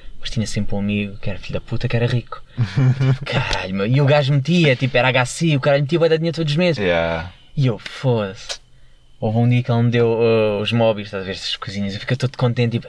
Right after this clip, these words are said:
Speaker 1: "Ei, caralho, tenho grande casa."
Speaker 2: Yeah.
Speaker 1: Ainda hoje tenho, a conta tá lá.
Speaker 2: <laughs>
Speaker 1: Às vezes vou lá e dizer, tipo assim, "Eu já fui, eu,
Speaker 2: Yeah.
Speaker 1: foda-se, olhem para o, para a minha cena." Mas foi o gajo que me deu e tudo. E pá, e era aquelas coisinhas de um gajo gastava dinheiro.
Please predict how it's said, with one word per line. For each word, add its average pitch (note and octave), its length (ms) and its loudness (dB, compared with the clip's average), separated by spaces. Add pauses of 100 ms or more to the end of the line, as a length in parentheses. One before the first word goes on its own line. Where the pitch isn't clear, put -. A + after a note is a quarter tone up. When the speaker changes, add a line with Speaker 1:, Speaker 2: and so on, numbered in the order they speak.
Speaker 1:
"Ei, C#3 140 0
caralho, D3 420 -2
tenho D3 140 0
grande D3 200 0
casa." D3+ 280 0
Speaker 2:
Yeah. G#2 120 0
Speaker 1:
Ainda G#2 160 4
hoje C3 140 0
tenho, G#2 240 -2
a - 40 -6
conta C3+ 220 0
tá F3+ 80 2
lá. D#3+ 160 4 (200)
Speaker 2:
<laughs> D#3 200 0
Speaker 1:
Às C#3 60 2
vezes F3+ 140 2
vou F3+ 120 6
lá F3 140 8
e E3+ 60 2
dizer, F3 240 -4
tipo D3+ 160 0
assim, B2 160 0 (140)
"Eu F#2+ 160 -6
já - 120 -4
fui, - 300 -8
eu, - 240 -4
Speaker 2:
Yeah. G#2 320 2
Speaker 1:
foda-se, - 240 -8
olhem A2 160 -2
para A2 140 -2
o, G#2+ 80 -2 (420)
para B2+ 100 2
a C3 40 4
minha C3 100 2
cena." B2 180 0
Mas C3 80 2
foi F3+ 140 0
o - 20 2
gajo F3+ 220 0
que - 60 -6
me E3 80 0
deu E3+ 160 0
e - 20 -2
tudo. E3 260 -2 (880)
E E3 60 -2
pá, E3+ 140 0
e F3 100 2
era E3+ 120 2
aquelas F3+ 300 0
coisinhas F3+ 440 2
de C#3+ 60 2
um B2+ 100 4
gajo E3 180 2
gastava A#2 380 -2
dinheiro. F#2+ 420 -6